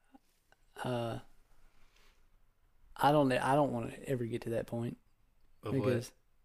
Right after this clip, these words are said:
Speaker 1: like, just where I just hunt out of a stand and
Speaker 2: Oh.
Speaker 1: put a food plot out and have cameras and basically just walk out there and wait on them to come out, you know? I mean, I
Speaker 2: I,
Speaker 1: get,
Speaker 2: I,
Speaker 1: I,
Speaker 2: I
Speaker 1: like I
Speaker 2: love
Speaker 1: said,
Speaker 2: it 'cause te-,
Speaker 1: again,
Speaker 2: I really don't like hunting.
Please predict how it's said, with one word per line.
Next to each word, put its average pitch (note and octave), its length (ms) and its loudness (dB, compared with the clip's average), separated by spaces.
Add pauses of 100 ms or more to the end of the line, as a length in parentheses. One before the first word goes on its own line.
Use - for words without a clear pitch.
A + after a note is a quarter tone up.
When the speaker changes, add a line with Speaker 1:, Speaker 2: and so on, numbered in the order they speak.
(600)
Speaker 1:
like, C3 220 2
just C#3+ 320 2
where C#3+ 160 6
I C3+ 80 6
just C3+ 160 4
hunt C#3 220 4
out C3+ 100 6
of C3 80 4
a B2+ 60 0
stand B2 500 2
and G2+ 160 -8 (380)
Speaker 2:
Oh. G#2+ 320 4 (160)
Speaker 1:
put D3+ 100 6
a D#3 60 4
food C3+ 280 6
plot B2 280 4
out A#2 400 2
and G#2 80 -6
have B2+ 200 0
cameras A#2 560 -2
and G#2+ 200 -10 (360)
basically B2 380 0
just A#2 180 -6
walk A2+ 280 0
out A#2+ 160 -4
there A#2+ 240 0
and A2 180 -4 (180)
wait B2 220 4
on B2 100 2
them C3 120 0
to B2 80 -4
come C3+ 160 2
out, C3+ 320 0
you B2+ 100 -2
know? A#2+ 220 -2 (1400)
I - 60 -2
mean, F#3+ 100 8
I G3 40 10
Speaker 2:
I, G3 40 8
Speaker 1:
get, E3+ 220 10
Speaker 2:
I, C#3+ 40 6
Speaker 1:
I, D3+ 100 8
Speaker 2:
I D3+ 100 8
Speaker 1:
like E3+ 120 10
I - 20 6
Speaker 2:
love G#2 60 8 (100)
Speaker 1:
said, - 20 -2
Speaker 2:
it A2 260 -2
'cause G#2 280 -6 (100)
te-, F3+ 80 6
Speaker 1:
again, A3 320 8
Speaker 2:
I D3+ 60 2
really B2+ 160 6
don't G#2 240 -2
like A2 320 0 (380)
hunting. A#2+ 440 -4